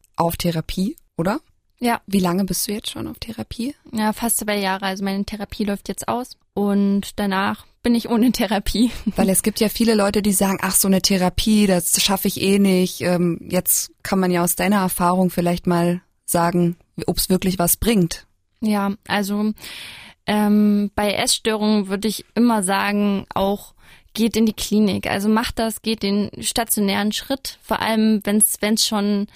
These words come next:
Speaker 2: schwierig ist mit, mit dem Gewicht. Ähm, es ist einfach, das war mir auch nicht so klar,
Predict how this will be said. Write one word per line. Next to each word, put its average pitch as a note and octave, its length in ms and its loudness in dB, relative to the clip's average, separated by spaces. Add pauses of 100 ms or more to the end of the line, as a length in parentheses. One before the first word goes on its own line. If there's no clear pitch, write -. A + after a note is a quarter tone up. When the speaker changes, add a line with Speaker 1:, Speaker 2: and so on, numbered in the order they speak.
(200)
Speaker 2:
schwierig B3 440 -2
ist - 240 -2
mit, G#3 300 0
mit A3 160 2
dem A3+ 80 4
Gewicht. A#3 600 -2
Ähm, G3 500 0
es G3+ 140 0
ist - 220 -2
einfach, G#3+ 480 0 (200)
das G#3+ 180 0
war G#3+ 120 2
mir G3 180 0
auch A3+ 80 -4
nicht B3+ 200 0
so A3+ 100 -4
klar, A3 320 -2